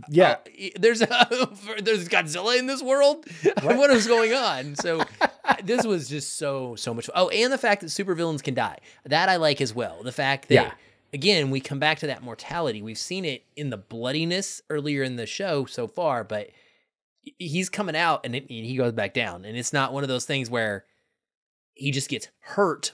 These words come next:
Speaker 2: by this massive amount of earth crushing him into lava, and then they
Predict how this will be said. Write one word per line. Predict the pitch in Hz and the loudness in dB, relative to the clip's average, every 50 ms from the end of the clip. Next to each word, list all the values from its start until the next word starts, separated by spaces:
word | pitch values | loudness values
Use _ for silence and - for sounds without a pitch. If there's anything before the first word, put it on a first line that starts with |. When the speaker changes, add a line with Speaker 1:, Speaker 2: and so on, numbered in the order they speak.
| _ - | _ -6
Speaker 2:
by | 123 135 | -4 -4
this | 127 123 127 - - | -4 -4 -4 -4 -2
massive | 135 131 131 123 117 123 131 135 - 151 123 | -2 -2 -2 -2 0 0 0 0 0 -2 -4
amount | 120 123 123 123 123 120 | -4 -2 -2 -2 -2 -2
of | 113 107 98 - _ _ _ _ _ _ - | -4 -6 -8 -12 _ _ _ _ _ _ -6
earth | 139 139 139 139 - - - - _ _ _ - - | -2 0 0 0 0 -4 -12 -20 _ _ _ -20 -16
crushing | - - - 160 - - 151 135 | -6 -4 -2 -2 -2 -2 -2 -2
him | 131 131 127 127 | -2 -2 -4 -2
into | 131 135 135 - 123 | -4 -4 -2 -2 -2
lava, | 113 120 135 151 156 139 117 107 104 107 - | -2 0 2 2 2 2 2 0 -2 -4 -4
and | 127 131 131 | -6 -4 -4
then | 127 123 120 120 117 | -2 -2 -2 -2 -2
they | 117 110 110 110 107 107 113 | -2 -2 -2 -2 -4 -6 -8